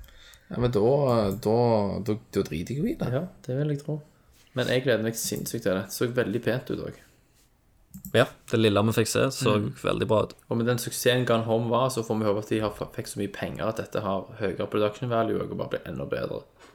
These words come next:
Speaker 3: Ikke sant?
Speaker 2: Det viser jo at folk også er ute etter storydrevne opplevelser.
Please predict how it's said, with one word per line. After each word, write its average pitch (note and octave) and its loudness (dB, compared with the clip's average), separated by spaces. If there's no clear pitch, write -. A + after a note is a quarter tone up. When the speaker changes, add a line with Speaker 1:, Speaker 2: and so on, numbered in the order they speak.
Speaker 3:
Ikke - -8
sant? - -2
Speaker 2:
Det A#2 -6
viser A2+ 0
jo C3 2
at B2 -2
folk A#2 0
også A2 4
er G#2+ 2
ute G2 -2
etter G#2+ -2
storydrevne G2+ 0
opplevelser. A#2 0